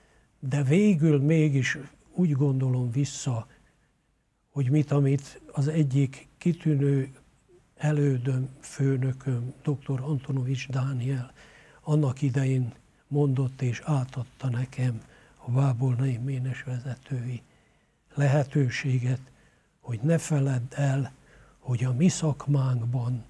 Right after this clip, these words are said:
a legnagyobb tut-, titulus a ménes vezető. És ezzel ma is sokszor álmodom, és azokat a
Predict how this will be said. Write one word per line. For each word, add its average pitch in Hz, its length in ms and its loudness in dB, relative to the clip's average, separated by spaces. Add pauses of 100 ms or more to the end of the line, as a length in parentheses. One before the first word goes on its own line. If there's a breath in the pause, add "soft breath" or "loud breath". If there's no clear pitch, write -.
(340 loud breath)
a - 140 -4
legnagyobb 135 760 2
tut-, 135 320 -4 (140)
titulus 131 800 -2 (400 soft breath)
a - 160 -12
ménes 120 460 -2
vezető. 113 720 -10 (800 soft breath)
És 131 240 0
ezzel 151 640 2
ma 165 200 4
is 139 380 0
sokszor 139 540 -2
álmodom, 120 720 -4 (720 soft breath)
és 135 260 0
azokat 147 560 2
a 143 220 2